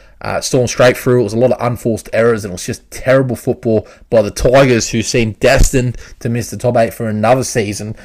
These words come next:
This, uh, this game is huge for them because they're versing the Canterbury Bulldogs, who, uh, while they got blown off the park last week against Melbourne, they are known to test teams out, um, and their defence is not one that's cracked too easily.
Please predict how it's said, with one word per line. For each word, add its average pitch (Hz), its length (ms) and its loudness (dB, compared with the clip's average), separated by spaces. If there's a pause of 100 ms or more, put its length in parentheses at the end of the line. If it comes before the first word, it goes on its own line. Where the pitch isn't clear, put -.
(160)
This, - 360 -6
uh, 107 320 -4
this 151 200 -2
game 139 380 2
is 104 180 -12
huge 170 520 0
for - 120 -4
them 123 320 2 (220)
because 120 180 -4
they're 127 100 6
versing 143 360 4
the 120 60 -2
Canterbury 147 420 4
Bulldogs, 139 500 4
who, 120 220 0 (420)
uh, 104 300 -2
while 139 300 4
they 147 100 6
got 117 140 2
blown 135 220 6
off - 120 2
the 123 80 0
park 131 340 4
last 127 240 4
week 123 160 0
against 113 320 -4
Melbourne, 120 360 4
they 110 260 -4 (100)
are 117 100 -6
known 139 420 0
to 139 120 -4
test - 380 -2
teams 147 320 -2
out, 165 260 2 (260)
um, 107 300 -2 (320)
and 117 160 -4
their 127 140 4
defence 135 460 2
is 117 100 -4
not 131 160 2
one 117 180 -2
that's 110 140 -6
cracked - 440 -4
too 143 260 2
easily. 156 440 2